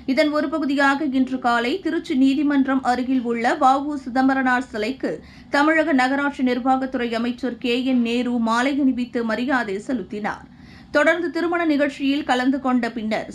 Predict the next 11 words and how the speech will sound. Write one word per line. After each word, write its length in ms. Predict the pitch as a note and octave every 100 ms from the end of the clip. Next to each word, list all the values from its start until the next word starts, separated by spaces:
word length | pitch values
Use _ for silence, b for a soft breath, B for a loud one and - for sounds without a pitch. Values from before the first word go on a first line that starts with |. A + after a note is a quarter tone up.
| -
செய்தியாளர்களுக்கு 960 | C4 C#4 C#4+ C4+ C4 B3+ B3+ A#3+ B3
பேட்டியளித்த 680 | A3+ B3 B3+ B3+ A#3+ A3 -
அவர், 420 | - G#3 D#4 - B B B B
சிறப்பு 500 | - F4 G4 G4 G4
துறை 280 | D#4 C#4
அமைச்சர் 480 | B3+ C4 C4 C#4 D4
உதயநிதி 680 | C4 C#4+ D#4 D4+ C4 C#4 F#4+
எல்லாவற்றையும் 840 | A#3 A#3+ C#4 D#4+ E4+ E4 C#4 D4 B3+
ஆய்வு 340 | A#3+ C4 C4+
செய்து 520 | C#4 C4 A#3+ C4+ F4
எல்லாவற்றையும் 880 | A#3+ B3 C4+ C#4 C4 C#4+ C4 D#4